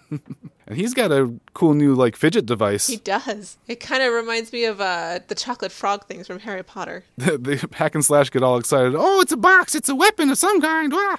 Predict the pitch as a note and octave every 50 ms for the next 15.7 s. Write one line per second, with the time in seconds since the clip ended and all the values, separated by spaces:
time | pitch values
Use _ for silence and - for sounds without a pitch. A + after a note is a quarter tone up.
0 | - - A#3+ C4 B3+ B3 A#3+ A#3+ - - A#3+ A#3+ A3+ - D#4 D4+ D4 B3 G#3+ G#3
1 | G3+ G3+ - A3 G#3 F#3+ - - - A#3 C4+ D4 A3+ E3+ C#3+ F#2 - - - G3+
2 | F#3 F3+ F3+ F3 F3 F3+ G#3+ A3 G#3 - - G#3 F#3+ G3+ - - - F#3+ F#3 F3
3 | F3 F#3 - - G#3+ F#3+ - - G3+ G3+ G3+ G3+ G3 - - A#3 A3+ A#3 B3 C4
4 | C#4 D4+ D#4 D4+ B3+ G#3+ - - D#3 F#3+ F#3 F#3 F3+ - - A#3+ G3+ G3 G3 F#3+
5 | F#3+ F#3 F#3 - - F#3 F#3+ F#3+ E3 D#3+ E3+ E3+ F3 - - F3+ F3 F3 F3 F3
6 | F3 F#3 F3 F3 E3+ E3+ D#3 E3+ E3+ - - - - C4+ D#4 C#4 G#3+ G#3+ G3 F3
7 | E3+ E3 - - - - - - E3 E3+ - - - - - _ _ - A#2 A#2
8 | B2 B2 G#2+ A2+ A2 G#2+ - - - B2 B2 A#2+ B2 B2+ A#2+ A#2 A2 G#2+ - A#2
9 | A2+ - B2+ A#2 A#2 A#2+ A#2 - - - A2+ G#2+ G#2+ F2+ G#2 G#2+ G#2+ G#2+ G#2+ G#2+
10 | G#2 G2+ - - A2 F#2+ G#2 G2 - - A2 A2+ B2 B2 B2 A#2+ A#2+ A#2 A2 A2+
11 | A2+ A2+ A2+ G#2 A2 B2 A2 A2 A2 - D3 C3+ C3 C3 B2+ A#2 A#2 G#2 B2 B2
12 | A#2+ A#2+ A2+ - - - - - - A#2+ A2 C3+ C#3 C3 A2+ G2+ A#2 A#2+ A#2+ A#2+
13 | - - B2 A#2 A2 G#2 F#2 A2 A2 A2+ - _ _ - C3 C3+ - - D#3+ C#3
14 | A#2+ A2+ A2+ A2 A2 C#3 C3 - C#3+ B2+ A#2 D#3 C3 - - B2+ C3 B2 A#2+ A2+
15 | - - - - E3 F3+ F#3+ F3+ F3 E3 C3 B2+ C3 C3+